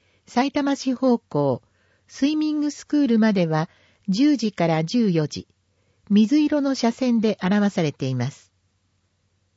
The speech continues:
走路に直接つながる道は、すべて交通規制区間です。黄色で表されています。そのため、それぞれの道に通じる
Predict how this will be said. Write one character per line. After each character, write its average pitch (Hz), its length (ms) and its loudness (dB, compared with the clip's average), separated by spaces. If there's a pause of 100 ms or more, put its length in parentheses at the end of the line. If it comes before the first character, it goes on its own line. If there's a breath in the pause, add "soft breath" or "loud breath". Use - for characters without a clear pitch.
(680)
走 320 320 -2
路 240 120 2
に 170 220 2 (100)
直 220 180 0
接 - 380 -4
つ - 180 -4
な 240 120 2
が 240 140 0
る 226 120 2
道 208 320 0
は、 180 160 0 (360 soft breath)
す - 180 -4
べ 285 140 0
て 160 300 -2 (260)
交 277 200 2
通 294 240 -2
規 - 140 -16
制 262 260 -2
区 - 120 -18
間 156 260 -2
で 127 140 -2
す。 - 180 -20 (680)
黄 277 200 2
色 294 160 2
で 269 220 2
表 220 300 2
さ - 120 -2
れ 160 120 0
て - 120 -6
い 135 100 -4
ま 123 160 -4
す。 - 200 -20 (1400)
そ - 180 -2
の 269 100 0
た 247 160 2
め、 220 200 4 (280)
そ - 200 -2
れ 320 120 0
ぞ 320 120 0
れ 294 120 2
の 180 180 2
道 196 280 0
に 247 160 0
通 226 260 -2
じ 196 160 -4
る 196 180 0